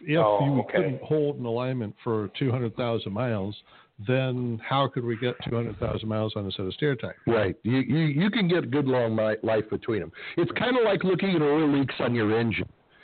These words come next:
Speaker 1: Mm-hmm.
Speaker 3: If the oil's not leaking out of the engine, then you don't need to worry about the gaskets.
Speaker 1: Right.
Speaker 2: Right.
Speaker 1: Right.
Speaker 2: Okay.
Speaker 3: All righty?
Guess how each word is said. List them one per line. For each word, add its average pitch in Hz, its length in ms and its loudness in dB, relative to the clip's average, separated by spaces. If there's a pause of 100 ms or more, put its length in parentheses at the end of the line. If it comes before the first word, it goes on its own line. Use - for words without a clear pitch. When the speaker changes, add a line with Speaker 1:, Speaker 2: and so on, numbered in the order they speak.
(100)
Speaker 1:
Mm-hmm. 95 420 -6
Speaker 3:
If 147 120 -2
the - 160 0
oil's 180 380 4
not 180 220 2
leaking 160 440 2
out 143 180 4
of 139 80 2
the 127 140 2
engine, 139 360 2
then 131 140 2
you 131 120 4
don't 156 240 2
need 151 140 2
to 139 60 4
worry 147 200 4
about 135 200 0
the - 80 -6
gaskets. 156 540 -2 (420)
Speaker 1:
Right. 101 140 -20 (1900)
Speaker 2:
Right. 110 280 2 (160)
Speaker 1:
Right. 113 220 -2 (1800)
Speaker 2:
Okay. 123 280 0 (720)
Speaker 3:
All 120 100 2
righty? 269 320 4